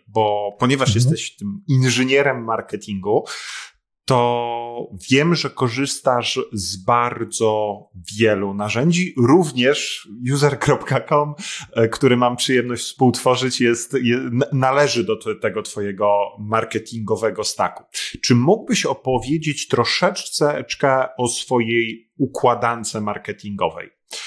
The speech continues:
Speaker 1: Z czego na co dzień korzystasz?
Speaker 2: Zanim przejdziemy do konkretnych narzędzi, to wydaje mi się, że dla,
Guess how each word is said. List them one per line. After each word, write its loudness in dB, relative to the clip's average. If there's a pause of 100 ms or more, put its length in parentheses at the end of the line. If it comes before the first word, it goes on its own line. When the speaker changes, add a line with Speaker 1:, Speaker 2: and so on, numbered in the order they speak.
(680)
Speaker 1:
Z -4
czego 2
na 2
co -4
dzień -8
korzystasz? -10
Speaker 2:
Zanim 4
przejdziemy 2
do 2
konkretnych -2
narzędzi, 0 (480)
to 4 (140)
wydaje 4
mi 2
się, 4
że -2
dla, 0